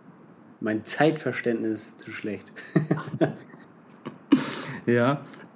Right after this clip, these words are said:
Speaker 2: aber es war tatsächlich, ähm, zwischen dem dritten und dem fünften Spieltag, da hat der H S V drei Spiele sogar in Folge gewonnen. Und, ähm, in der Liga und danach immer entweder ein Verloren oder ein Unentschieden,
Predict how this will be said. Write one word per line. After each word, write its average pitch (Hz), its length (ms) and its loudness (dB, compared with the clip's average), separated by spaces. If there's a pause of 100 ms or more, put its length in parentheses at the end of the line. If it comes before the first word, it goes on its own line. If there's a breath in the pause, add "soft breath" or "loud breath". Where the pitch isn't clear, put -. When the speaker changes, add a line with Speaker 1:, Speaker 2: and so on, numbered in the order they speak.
Speaker 2:
aber 139 380 10
es 131 280 2
war 135 260 4
tatsächlich, 147 1040 4
ähm, 123 680 4
zwischen 143 440 4
dem 131 300 8
dritten 147 340 6
und 135 160 4
dem 135 140 6
fünften 143 380 4
Spieltag, 160 640 4 (160)
da 120 240 2
hat 123 260 0
der 120 120 6
H 123 80 4
S 120 120 0
V 123 260 2 (120)
drei 117 260 6
Spiele 147 360 2
sogar 143 340 6
in 135 80 8
Folge 135 460 4
gewonnen. 127 420 2 (800 loud breath)
Und, 120 560 6
ähm, 117 380 2
in 120 140 6
der 123 100 8
Liga 135 320 6
und 127 260 2
danach 127 480 4
immer 151 400 10
entweder 135 320 6
ein 135 140 8
Verloren 139 640 6
oder 120 160 6
ein 123 120 6
Unentschieden, 123 1160 6